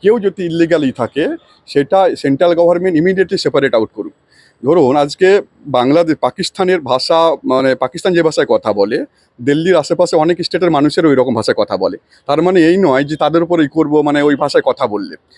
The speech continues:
আজকে বাংলা ভারতবর্ষের একটা ভাষা এবং সে যেভাবে মানে পরিকল্পিতভাবে অত্যাচার করা হচ্ছে সেটা একদমই নিন্দনীয়। আমি যেটা আমার সোশ্যাল মিডিয়ার মাধ্যমে আমি অ্যাপিলও করেছিলাম যে বিভিন্ন বুদ্ধিজীবী, বুদ্ধিজীবী সম্পন্ন মানুষ তাদের প্রত্যেকে আওয়াজ উঠানো উচিত,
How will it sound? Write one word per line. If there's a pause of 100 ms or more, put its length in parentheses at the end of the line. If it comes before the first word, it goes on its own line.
(240)
আজকে
বাংলা
ভারতবর্ষের
একটা
ভাষা (500)
এবং
সে
যেভাবে
মানে
পরিকল্পিতভাবে
অত্যাচার
করা
হচ্ছে
সেটা
একদমই
নিন্দনীয়। (440)
আমি
যেটা
আমার
সোশ্যাল
মিডিয়ার
মাধ্যমে
আমি
অ্যাপিলও
করেছিলাম
যে
বিভিন্ন
বুদ্ধিজীবী,
বুদ্ধিজীবী
সম্পন্ন
মানুষ (480)
তাদের
প্রত্যেকে
আওয়াজ
উঠানো
উচিত,